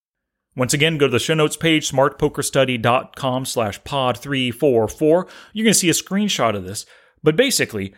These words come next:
it's not much of a difference. The twenty-five percent range has fifty point six pre-flop equity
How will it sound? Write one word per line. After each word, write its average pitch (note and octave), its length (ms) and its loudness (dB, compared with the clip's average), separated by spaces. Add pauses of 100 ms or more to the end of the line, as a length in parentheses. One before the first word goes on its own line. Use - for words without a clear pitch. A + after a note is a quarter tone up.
(180)
it's - 120 -4
not D#3+ 220 4
much B2+ 200 2
of F#2+ 120 -4
a F#2+ 40 -4
difference. G2+ 460 -4 (220)
The C3+ 160 0
twenty-five F#3 720 -2
percent G3+ 320 -4
range G#2+ 480 -4
has B2 240 0
fifty D3 480 -2
point F#3+ 380 -2
six - 680 -2
pre-flop D3+ 760 0
equity C3 520 -2